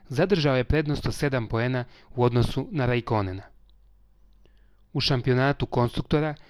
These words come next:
Ferrari je zadržao vođstvo od šesnaest poena u odnosu na McLaren, dok se na trećem mestu našao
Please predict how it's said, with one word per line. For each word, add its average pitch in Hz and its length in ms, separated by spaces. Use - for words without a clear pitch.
Ferrari 180 380
je 175 80
zadržao 151 500
vođstvo 135 380
od 139 220
šesnaest 131 520
poena 123 380
u 123 100
odnosu 123 360
na 131 240
McLaren, 110 540
dok 156 240
se 220 120
na 180 80
trećem 139 400
mestu 117 420
našao 120 540